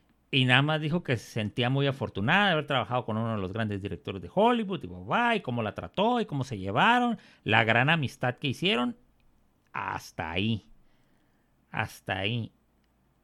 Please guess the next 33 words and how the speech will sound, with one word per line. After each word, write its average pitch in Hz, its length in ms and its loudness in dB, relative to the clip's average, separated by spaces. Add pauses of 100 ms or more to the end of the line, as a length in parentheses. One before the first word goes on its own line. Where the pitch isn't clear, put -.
(420)
La 160 180 6
única, 208 720 4 (380)
creo 190 220 0
que 185 120 -2
fue 196 500 0
al 160 220 0
Hollywood 190 360 2
Reporter, 180 760 -2 (720)
donde 147 320 0
Nicole 147 280 0
Kidman 175 440 2 (400)
dijo 165 320 0
que 165 120 2
ni-, 135 240 -2 (280)
Kubrick 214 380 6
le 156 160 2
dijo, 147 480 0
"Ah, 185 220 -4
no 214 260 4
hables 247 260 4
mucho 220 280 2
de 220 60 4
la 170 160 2
película. 143 460 -2 (220)
Si 160 140 -2
alguien 202 260 2
te 220 80 0
pregunta, 214 380 0
la 185 120 2
película 151 400 0
trata 165 280 -2
de 127 80 0
esto", - 280 -8